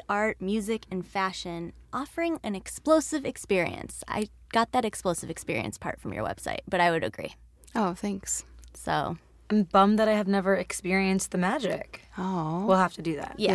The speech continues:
Speaker 2: Yeah, we will.
Speaker 3: After
Speaker 1: Bonus content.
Speaker 3: bonus content after
Speaker 2: Right.
Speaker 3: this, not today.
Speaker 1: So
Speaker 2: Yeah.
Speaker 1: please share with us and your,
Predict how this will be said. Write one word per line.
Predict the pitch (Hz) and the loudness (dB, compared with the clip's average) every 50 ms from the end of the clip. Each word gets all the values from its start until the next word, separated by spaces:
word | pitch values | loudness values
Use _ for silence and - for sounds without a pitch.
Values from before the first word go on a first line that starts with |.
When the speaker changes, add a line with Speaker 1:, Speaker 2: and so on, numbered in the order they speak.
| 165 139 | 4 2
Speaker 2:
Yeah, | |
we | - 165 | 2 0
will. | 175 180 175 170 - - - - - | 0 0 0 -2 -4 -8 -12 -8 -6
Speaker 3:
After | 165 165 - 165 151 | -6 -6 -4 -4 2
Speaker 1:
Bonus | 147 220 196 196 196 - - | 4 6 6 6 4 2 -2
content. | - - - - - - - - - | -2 -4 -4 -2 -2 -4 -4 0 2
Speaker 3:
bonus | 190 190 190 190 - | 4 4 4 4 2
content | - 185 165 160 175 165 160 160 - - - | 2 -2 -2 -2 -2 -4 -4 -6 -8 -10 -6
after | - 165 160 - - | -4 -4 -4 -2 -2
Speaker 2:
Right. | 160 175 180 | -2 -2 -2
Speaker 3:
this, | - - - - - | -2 -4 -6 -4 -4
not | 165 160 151 | -4 -4 -4
today. | - - 156 - - - | -4 -8 -8 -8 -10 -10
Speaker 1:
So | - - - - - 247 247 254 247 240 247 - - | -12 -12 -10 -4 0 2 4 4 4 4 4 2 0
Speaker 2:
Yeah. | - _ _ - - - - | -6 _ _ -20 -20 -20 -20
Speaker 1:
please | - - - 269 269 302 339 392 - - | -14 -8 -4 -2 0 2 2 2 0 0
share | - - 269 247 | 2 2 2 2
with | 240 240 233 - | 2 2 2 2
us | - 214 208 - | 2 2 2 0
and | - 214 | -2 -2
your, | 208 196 | -2 -2